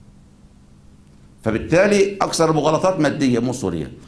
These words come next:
فلما أهمل الجانب المادي، هذه نقطة مهمة جدًا بعد ذلك تاريخية. أنت تنظر إلى معظم كتب المنطق التي كتبها المتكلمون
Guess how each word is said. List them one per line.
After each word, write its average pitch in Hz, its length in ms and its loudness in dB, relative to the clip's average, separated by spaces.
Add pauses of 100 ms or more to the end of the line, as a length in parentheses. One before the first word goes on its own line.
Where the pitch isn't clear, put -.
(180)
فلما 208 440 2
أهمل 170 260 2
الجانب 139 420 0
المادي، 117 520 -2
هذه 107 120 -2
نقطة 127 180 -2
مهمة 98 200 2
جدًا 80 120 -8
بعد 76 200 -4
ذلك 80 160 -8
تاريخية. 80 380 -4 (800)
أنت - 100 -14
تنظر 139 340 2
إلى 113 300 0
معظم 120 500 0 (200)
كتب 131 180 0
المنطق 117 340 0
التي 104 140 -4
كتبها 123 320 0
المتكلمون 107 720 0